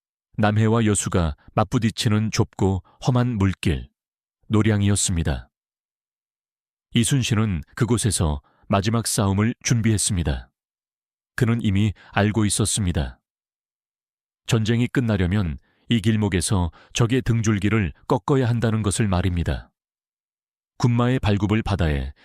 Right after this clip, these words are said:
씻기고 보내리라." 그는 일기장에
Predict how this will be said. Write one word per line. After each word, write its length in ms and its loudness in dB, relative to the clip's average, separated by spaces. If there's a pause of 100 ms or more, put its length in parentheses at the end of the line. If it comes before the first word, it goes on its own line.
씻기고 640 -2
보내리라." 640 -2 (1300)
그는 360 0
일기장에 680 0